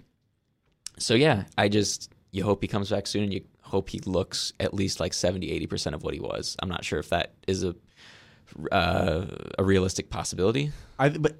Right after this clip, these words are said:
Speaker 2: I think if he's seventy percent of what he was, let's put him at seventy-five. He's got three quarters of the way back. Alongside Jalen,
Speaker 1: Yeah.
Speaker 2: that still makes him dangerous.
Speaker 1: Yeah.
Speaker 2: Because now you have, you have to, you know, guard two good decision makers.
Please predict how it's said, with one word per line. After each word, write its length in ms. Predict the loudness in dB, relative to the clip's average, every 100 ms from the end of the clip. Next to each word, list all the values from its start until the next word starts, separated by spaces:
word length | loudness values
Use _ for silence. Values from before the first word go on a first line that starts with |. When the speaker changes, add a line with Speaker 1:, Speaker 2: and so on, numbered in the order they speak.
| 4
Speaker 2:
I 120 | 4
think 160 | 4 2
if 80 |
he's 140 | 2 0
seventy 340 | 4 4 4
percent 300 | -2 -2 -2
of 80 | -2
what 100 | -2
he 80 | -2
was, 500 | 0 0 0 -2 -6
let's 120 | -4
put 100 | 0
him 80 | 0
at 80 | 0
seventy-five. 540 | 0 0 -2 -4 -4
He's 140 | -8 -6
got 260 | -4 -4 _ _ _
three 200 | -2 -2
quarters 320 | 0 -4 -4
of 60 | -6
the 60 |
way 60 | -8
back. 380 | -6 -8 -8 -14 _ _ _ _ _ _ _ 0
Alongside 800 | 2 4 4 4 2 4 4 2
Jalen, 640 | 0 2 0 -4 -8 -14 _ _ _ _ _ -6
Speaker 1:
Yeah. 140 | 0
Speaker 2:
that 160 | 0 0
still 260 | 0 2 4
makes 260 | 0 -2
him 120 | -4 -2
dangerous. 680 | -2 -4 -10 -12 -12 -10 -2
Speaker 1:
Yeah. 180 | -4 -4 -18 -20 _ _
Speaker 2:
Because 240 | -4 -2 2
now 160 | 2
you 180 | 4 2
have, 280 | 2 2 0
you 140 | -2
have 180 | 0 0
to, 300 | 0 0 0 -6 _ _ _ _ _ _ _ _ _ _ _ _
you 120 | -4
know, 260 | -2 -4 -4
guard 460 | 2 6 6 2
two 320 | -4 -2 0 0
good 220 | -4 -4
decision 360 | -6 -6 -6
makers. 680 | -8 -8 -8 -8 -10 -12